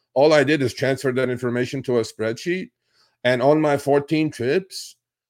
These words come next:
uh, in those six active hours, um, ran a total. I mean, again, pretty simple, and numbers all match. None of the pricing was adjusted.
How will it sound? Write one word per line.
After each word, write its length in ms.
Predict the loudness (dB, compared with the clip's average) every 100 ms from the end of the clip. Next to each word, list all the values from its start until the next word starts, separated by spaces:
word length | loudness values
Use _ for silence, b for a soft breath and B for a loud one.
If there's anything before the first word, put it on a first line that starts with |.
| _ -4
uh, 420 | 2 4 4 2 0
in 140 | 0
those 260 | 2 0 -2
six 380 | -4 -4 -8 -2
active 440 | 0 0 -4 -8
hours, 720 | -4 -2 0 0 -2 -4 -14 _ _ _ _ _ -2
um, 340 | 2 2 2
ran 240 | 0 2
a 80 | 0
total. 580 | -2 0 4 4 4 0
I 80 | -4
mean, 180 | -2 -2
again, 320 | 0 -2 -2
pretty 220 | -4 -4
simple, 640 | -4 -6 -4 0 0 0
and 180 | -4 -6
numbers 380 | -2 -2 -2 -2
all 160 | -2 -2
match. 540 | -2 0 -2 -6 -14
None 320 | -4 -2 0 0
of 100 | 0
the 100 | -2
pricing 480 | 0 0 0 -2
was 180 | 0 0
adjusted. 640 | -2 -2 -4 -4 -4 -4